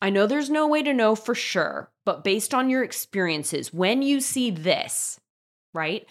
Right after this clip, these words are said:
Like, eight hundred qualifiers. "You are off the hook. I will not hold you accountable. I need you to tell it to me straight." But instead, they offered us options of ways that we could medically intervene.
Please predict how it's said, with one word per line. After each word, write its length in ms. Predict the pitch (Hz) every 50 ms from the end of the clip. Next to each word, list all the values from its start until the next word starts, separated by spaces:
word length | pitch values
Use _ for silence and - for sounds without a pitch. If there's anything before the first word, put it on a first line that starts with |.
| - - _ _
Like, 240 | 190 196 185 - - _ -
eight 220 | 277 277 269 254
hundred 360 | 220 220 240 226 208 190 160
qualifiers. 760 | - 165 156 - 156 - - - 123 - - - - - - - _ _ -
"You 200 | 214 240 240 240
are 220 | 220 185 - -
off 300 | 180 185 196 190 - -
the 80 | 208 196
hook. 280 | 165 151 143 - - _
I 100 | 196 202
will 220 | 196 196 214 208
not 320 | 208 208 214 208 220 233 220
hold 260 | 214 226 226 214 185
you 160 | 196 220 208
accountable. 580 | 202 180 - 190 175 160 160 160 156 170 160 - -
I 140 | 170 180 180
need 400 | 180 180 170 170 170 180 165 156
you 160 | 170 170 160
to 140 | - 175 160
tell 240 | - 170 156 151 147
it 180 | 143 - - _ _ -
to 140 | - 180
me 80 | 165 135
straight." 460 | 135 - - - - - - - - _ _ _ _ _ _ _ _ _ _ _ _
But 140 | - 190 180
instead, 800 | 190 196 185 - - - - - 302 269 214 190 185 190 214 - _ _ _ _ _ _ _ 165
they 260 | 165 196 185 185 -
offered 420 | - 175 170 165 - - 180 165
us 220 | 151 147 147 - - - _
options 880 | - 131 127 - - - - - - - - - - 170 - - - - _ _ _ _ _ _ _ _ _ _ _ _ _ -
of 140 | 196 185 180
ways 340 | 196 220 240 269 277 233 208
that 160 | 226 - 196
we 120 | 214 220
could 220 | 214 240 208 156 165
medically 520 | 180 165 160 160 165 165 - 165 160 156
intervene. 840 | - 143 165 160 - 165 151 139 - 131 - - - - - -